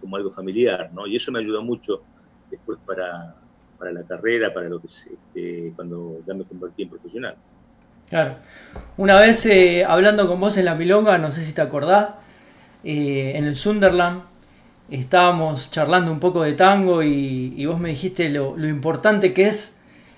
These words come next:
Speaker 2: eh, valorar y cuidar la pareja de baile, ¿no? La pareja, eh,
Speaker 1: Ah.
Speaker 2: que hoy, hoy día,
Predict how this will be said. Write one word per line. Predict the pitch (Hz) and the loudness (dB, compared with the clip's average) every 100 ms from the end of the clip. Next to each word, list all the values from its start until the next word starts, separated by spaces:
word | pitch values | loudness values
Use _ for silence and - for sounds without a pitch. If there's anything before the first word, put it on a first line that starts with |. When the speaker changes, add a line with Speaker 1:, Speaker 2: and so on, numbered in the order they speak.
| _ | _
Speaker 2:
eh, | 151 143 147 143 135 135 151 | -12 -10 -8 -8 -10 -12 -12
valorar | 139 151 156 165 196 208 202 | 0 0 2 6 8 6 2
y | 160 | -6
cuidar | 135 160 190 190 | -4 4 4 4
la | 170 147 | 2 0
pareja | 147 175 - 156 | 2 0 0 -2
de | |
baile, | 160 170 165 143 147 | 2 2 2 -2 -6
¿no? | 170 | -6
La | 165 139 | -6 -6
pareja, | 135 156 - 170 170 - - - _ _ _ _ | -4 -6 -6 -6 -6 -10 -20 -20 _ _ _ _
eh, | 139 139 131 131 131 131 131 | -10 -8 -6 -8 -8 -10 -4
Speaker 1:
Ah. | 123 120 - _ | -2 -2 -6 _
Speaker 2:
que | - | 0
hoy, | 185 208 202 185 | 6 6 6 4
hoy | 196 202 | 4 4
día, | 202 208 208 190 180 175 | 2 6 8 10 8 2